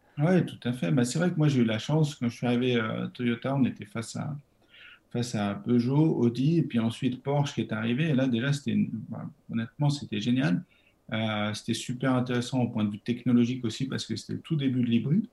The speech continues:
Donc, on a beaucoup appris. Et puis, c'est vrai que tout à coup, il y a eu une escalade de, de, de, de budget. Et, euh, et c'est arrivé à des budgets qui étaient pas, qui étaient, qui étaient plus raisonnables, disons. Alors, euh, au début, c'était justifié parce que c'était vraiment le développement technologique du système hybride, et puis les constructeurs étaient contents avec ça.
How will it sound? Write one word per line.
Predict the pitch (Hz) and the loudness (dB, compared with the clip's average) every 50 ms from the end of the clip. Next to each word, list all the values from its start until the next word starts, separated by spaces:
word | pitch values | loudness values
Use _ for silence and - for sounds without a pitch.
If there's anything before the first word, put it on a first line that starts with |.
| _ _ _ _ _ _ _ - | _ _ _ _ _ _ _ -2
Donc, | 117 113 110 - 120 | -2 -2 -2 0 -2
on | 110 107 | -2 0
a | 107 107 104 | 0 0 0
beaucoup | 110 127 127 123 123 131 123 117 | 0 0 0 -2 -2 -2 0 0
appris. | 113 - - 170 185 185 | 0 -2 -2 0 0 2
Et | 165 139 | 0 0
puis, | - - 120 113 | -2 -2 -4 -4
c'est | - - 120 | -4 -2 -4
vrai | 117 143 151 147 | -2 0 -2 -2
que | - | -4
tout | - - 123 | -6 -6 -6
à | 120 | -6
coup, | - 165 165 | -2 0 2
il | 135 | 4
y | |
a | 113 | 4
eu | 110 110 | 4 6
une | 113 123 | 6 4
escalade | 127 127 - - 139 135 139 143 135 127 120 | 4 2 -2 -2 -2 0 0 0 0 0 0
de, | 120 120 120 117 113 110 107 | 0 2 2 2 0 -2 -4
de, | 104 117 113 110 | -2 -2 -4 -4
de, | 104 - 113 104 - | -4 -6 -10 -8 -4
de | - 113 | -4 -4
budget. | 107 104 123 131 127 - - 143 151 160 156 - _ _ - - _ _ _ _ _ - 117 | -4 -4 -4 -6 -6 -4 -4 -2 -2 -2 -2 -4 _ _ -20 -20 _ _ _ _ _ -8 -4
Et, | 120 117 117 | -2 -2 -2
euh, | 117 113 113 113 110 110 107 107 107 107 107 107 107 | -2 -2 -2 -4 -4 -4 -4 -6 -6 -6 -6 -6 -4
et | 110 113 | -4 -6
c'est | - - - | -6 -6 -6
arrivé | 117 113 113 117 110 117 123 123 | -4 -2 -2 -2 -2 0 0 0
à | 117 104 | 0 0
des | 104 101 | 0 -2
budgets | 98 107 101 - - 123 123 | -4 -4 -6 -4 -2 -2 -2
qui | 123 - | -2 -6
étaient | - - - | -10 -12 -12
pas, | - - 113 110 107 104 104 104 | -10 -6 -6 -4 -2 -2 -4 -4
qui | - 107 | -6 -8
étaient, | - - 104 - _ - | -10 -10 -10 -14 _ -8
qui | - 104 | -8 -6
étaient | - 107 - | -4 -6 -8
plus | - - - 131 131 | -8 -6 -2 0 2
raisonnables, | 117 113 107 113 110 110 120 147 208 196 - | 2 2 2 0 0 0 0 0 0 -2 -2
disons. | 107 104 104 104 - - - - | 0 0 0 0 0 -2 -2 -2
Alors, | 107 104 104 104 101 101 104 | -2 -2 -2 -4 -4 -4 -6
euh, | 104 104 110 110 | -8 -6 -6 -6
au | 117 | -4
début, | 113 123 117 117 131 135 131 131 _ _ _ _ _ _ - | -2 -2 -2 -2 0 -2 -2 -2 _ _ _ _ _ _ -12
c'était | - 113 104 - 113 107 | -10 -8 -4 -2 -2 -2
justifié | 120 131 127 - - 117 - - - 135 135 | -2 -2 -4 -2 -4 -6 -4 -4 -4 -4 -4
parce | - 104 98 - | -4 -4 -8 -6
que | - 107 | -6 -6
c'était | 104 - - 104 | -6 -6 -6 -4
vraiment | 104 113 117 123 123 | -2 2 2 2 4
le | 120 107 | 2 2
développement | 117 117 110 117 120 117 - - 123 120 | 2 2 2 2 0 0 0 0 0 0
technologique | 117 - 113 - - 117 110 110 107 113 117 107 104 | 0 0 -4 -6 -2 -2 -2 0 0 0 0 -2 -2
du | 104 101 | -4 -6
système | - - 98 - - 110 101 104 | -6 -8 -10 -10 -4 0 2 2
hybride, | 104 104 104 139 147 147 147 131 113 | 2 2 2 2 2 2 2 2 2
et | 101 | 0
puis | - - - 107 104 | -2 -4 -4 -2 -2
les | 107 | -2
constructeurs | 104 - 110 107 - - 107 - - 120 110 | -2 -4 -6 -8 -6 -8 -10 -6 -4 -4 -4
étaient | 101 - 110 101 | -4 -6 -8 -10
contents | - - 110 104 - 110 104 | -8 -6 -8 -6 -6 -6 -6
avec | 101 101 104 - | -6 -6 -8 -8
ça. | - 143 156 160 - | -4 -4 -4 -4 -4